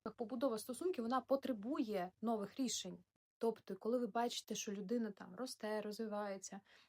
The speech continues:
інша людина або досягає якогось певного успіху, щось в неї класно виходить, то це лише тому, що вона робила певні вибори.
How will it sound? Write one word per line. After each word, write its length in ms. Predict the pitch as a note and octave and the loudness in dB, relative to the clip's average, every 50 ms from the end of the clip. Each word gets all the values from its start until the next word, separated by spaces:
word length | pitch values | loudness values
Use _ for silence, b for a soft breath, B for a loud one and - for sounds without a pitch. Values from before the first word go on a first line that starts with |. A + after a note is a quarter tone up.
| b | b
інша 340 | - A#3 A3 G3 - - G3+ | 2 4 4 4 2 0 -2
людина 320 | F#3+ F#3+ F3+ G3 F#3+ F#3 | -6 -4 -4 -4 -4 -4
або 200 | F3+ F3 F3+ F3+ | -4 -6 -6 -6
досягає 380 | F3+ F3+ F3+ - - - A3 A3 | -6 -6 -8 -10 -4 -2 0 0
якогось 240 | G#3+ - A3+ G#3+ - | 0 0 -2 -4 -4
певного 360 | - G#3+ G3+ G3+ G3 F#3+ F#3+ | -4 -4 -4 -4 -4 -4 -2
успіху, 540 | G#3 G#3 G3+ - - G#3+ G3 - - F#3 F#3+ | -4 -4 -4 -6 -10 -12 -12 -10 -8 -8 -8
щось 280 | - - G3 - - | -8 -10 -10 -10 -8
в 20 | - | -8
неї 120 | G3 F#3+ | -8 -8
класно 360 | F#3 - G#3 G#3 G3+ - G#3+ | -6 -4 -6 -6 -4 -6 -6
виходить, 480 | G3 G#3 G3+ - - G#3 G3+ F3+ F3+ F3+ b b b b b b b b b b _ | -6 -6 -8 -8 -6 -6 -6 -6 -8 -12 b b b b b b b b b b _
то 120 | - A#3 A#3+ | 0 0 2
це 280 | - - - C#4 C4+ | 2 4 6 8 8
лише 260 | C4+ C4+ B3+ - C4+ | 8 6 4 4 0
тому, 520 | B3+ - - B3 A#3 A#3+ B3+ C#4+ F4+ G#4 G#4+ | 0 2 2 2 4 4 4 4 4 2 0
що 160 | - - B3 | 0 2 2
вона 160 | A#3+ B3 C4 | 4 4 4
робила 300 | C4 B3 G#3 C4 C#4 C#4 | 2 2 2 2 0 0
певні 300 | C#4 - C#4 C4 C4 C4 | 0 0 0 2 2 0
вибори. 440 | A#3 A#3+ A3 F#3 G3 G3+ G3+ F#3+ F#3 | 2 0 0 0 -2 -6 -6 -8 -12